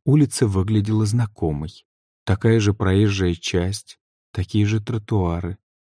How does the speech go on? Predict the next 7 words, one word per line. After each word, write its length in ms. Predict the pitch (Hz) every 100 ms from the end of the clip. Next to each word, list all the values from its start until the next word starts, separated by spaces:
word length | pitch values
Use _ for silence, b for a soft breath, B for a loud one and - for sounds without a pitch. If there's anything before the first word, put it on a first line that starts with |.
| _ _
такие 340 | - - 101
же 140 | 98 107
здания 440 | 107 95 78 80
напротив. 580 | 87 87 87 - - - _ _ _ _ -
Но 180 | 104 101
это 160 | 104
только 640 | 104 104 101 - 101 104